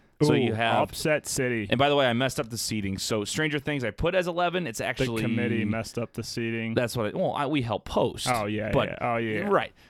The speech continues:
Speaker 1: But thir-, <laughs> Stranger Things was number thirteen. I put eleven. But Friday Night Lights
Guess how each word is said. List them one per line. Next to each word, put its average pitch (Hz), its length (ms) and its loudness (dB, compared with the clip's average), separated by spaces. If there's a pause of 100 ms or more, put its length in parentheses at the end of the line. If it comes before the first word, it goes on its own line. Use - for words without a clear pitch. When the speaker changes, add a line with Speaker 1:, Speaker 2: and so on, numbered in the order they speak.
(120)
Speaker 1:
But 156 180 2 (220)
thir-, 202 140 4 (240)
<laughs> - 260 -20
Stranger 190 300 0
Things 175 200 0
was 147 140 -2
number 143 160 2
thirteen. 98 840 0
I 110 120 0
put 117 160 0
eleven. 101 480 0
But 104 160 -2
Friday 143 260 2
Night 117 220 0
Lights 123 500 -2